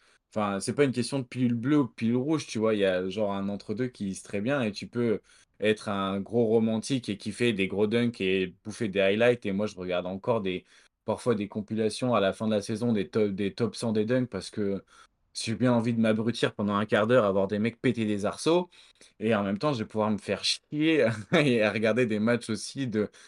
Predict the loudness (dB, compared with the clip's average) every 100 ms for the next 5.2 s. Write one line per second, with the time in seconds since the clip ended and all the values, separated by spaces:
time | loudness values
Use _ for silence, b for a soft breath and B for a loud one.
0 | _ -4 -2 0 0 0 -2 0 0 0
1 | -2 -4 -4 -6 -4 -4 -2 -2 -2 -4
2 | -4 -2 0 0 -2 -8 -4 -4 -2 -2
3 | 0 2 2 0 -4 _ _ _ -8 0
4 | 2 4 4 4 4 0 0 2 2 4
5 | 2 0